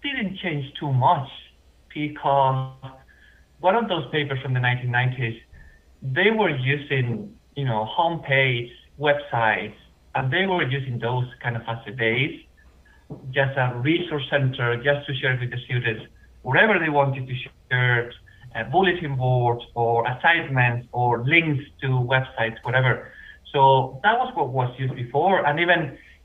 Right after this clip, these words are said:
coming back to one of those papers, that was before actually Stephen Silverman in nineteen ninety-seven, which I think is a really, really relevant paper too. And, and I think I have this, do I have this paper here? Let me check.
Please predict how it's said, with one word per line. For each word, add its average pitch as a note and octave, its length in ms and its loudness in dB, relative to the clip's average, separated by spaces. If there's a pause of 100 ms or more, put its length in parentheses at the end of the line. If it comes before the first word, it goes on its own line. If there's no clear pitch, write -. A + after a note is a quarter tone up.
coming G3+ 300 2
back - 320 4
to D#3 140 -2
one C#3+ 260 2
of C3+ 100 2
those B2+ 180 0
papers, C3 300 -2 (100)
that - 160 4
was A#3 180 -2
before E3 340 0
actually C3+ 640 -2
Stephen C3 300 -6
Silverman B2 520 0 (280)
in C3 160 2
nineteen B2+ 680 0
ninety-seven, C3 640 2
which A#2+ 200 -2
I C#3 140 4
think C3 240 4
is B2+ 60 -6
a A2+ 100 0
really, D3 340 2
really C3 320 0
relevant A#2 460 -2
paper B2 260 -4
too. D3+ 480 -2 (400)
And, B2 400 2
and B2 180 0
I B2 260 0
think D3 200 -4
I B2+ 80 2
have B2 360 0
this, B2+ 180 -4 (320)
do D#3 180 -12
I F3 80 -8
have F3+ 300 -16
this F3+ 100 -16 (140)
paper E3+ 380 -18
here? E3+ 280 -14
Let C3 180 -14
me B2 200 -16
check. B2+ 240 -14